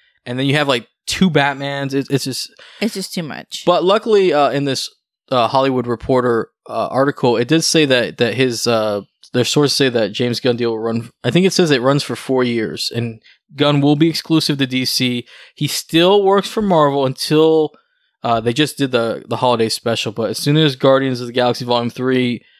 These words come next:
Speaker 1: uh, comes out in theaters, they do the promotion run, he's going straight over to D C. Kevin Feige said he was the, that, that, uh, James Gunn called him first and
Speaker 2: Mm-hmm.
Speaker 1: gave him his blessing. I, I'm not gonna bet against Gunn. Will not. After the Suicide Squad,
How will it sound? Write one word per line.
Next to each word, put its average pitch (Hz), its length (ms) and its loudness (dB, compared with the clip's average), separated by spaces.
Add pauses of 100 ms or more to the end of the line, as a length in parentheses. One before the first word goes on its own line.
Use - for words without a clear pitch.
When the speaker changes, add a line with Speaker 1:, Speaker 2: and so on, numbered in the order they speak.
(240)
Speaker 1:
uh, 110 240 -4
comes 123 240 -2
out 120 80 4
in 113 60 -2
theaters, 123 260 2
they 117 80 -2
do 117 100 2
the 110 100 2
promotion 120 480 0
run, 117 200 2
he's - 640 -4 (260)
going 120 300 2
straight 127 360 0
over 127 200 0
to 120 80 -10
D 117 180 -12
C. - 360 -20 (420)
Kevin 127 220 0
Feige 139 360 2
said 147 180 0
he 147 60 2
was 143 140 -4
the, 143 80 -4 (240)
that, 131 240 -10
that, 123 260 -2
uh, 120 240 -6
James 127 240 -8
Gunn 143 160 -6
called 139 220 -4
him 143 80 -8
first 185 500 -10 (140)
and 120 180 -10
Speaker 2:
Mm-hmm. 113 80 -10
Speaker 1:
gave 131 140 2
him 139 80 0
his 127 100 -2
blessing. 160 380 0
I, 156 160 2
I'm 214 180 0
not 285 140 0
gonna 214 120 0
bet 165 140 2
against 131 320 -2
Gunn. 123 240 -2 (360)
Will 139 140 4
not. 123 300 2 (240)
After 143 180 -6
the 147 100 -2
Suicide 175 460 0
Squad, 196 400 -2